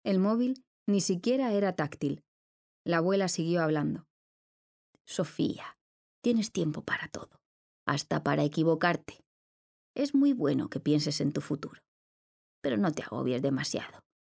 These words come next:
Si quieres puedes ir un día a la granja del tío Jesús. Allí podrás ver cómo trabajan,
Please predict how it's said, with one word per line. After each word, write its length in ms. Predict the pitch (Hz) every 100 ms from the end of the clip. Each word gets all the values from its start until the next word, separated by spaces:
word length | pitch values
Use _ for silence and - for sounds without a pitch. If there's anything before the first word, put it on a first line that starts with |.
| _ _ _ _ _
Si 180 | - 233
quieres 260 | 240 170
puedes 360 | - 175 165 156
ir 100 | 160
un 140 | 151
día 220 | 151 160 156
a 20 |
la 120 | 147
granja 360 | 147 160 - 156
del 180 | 143
tío 200 | - 170
Jesús. 520 | 160 147 175 214 - - _ _ _ _ _ -
Allí 240 | 151 208
podrás 420 | 226 277 262 240
ver 160 | 226 226
cómo 240 | 226 202
trabajan, 680 | 180 165 165 214 - 170 151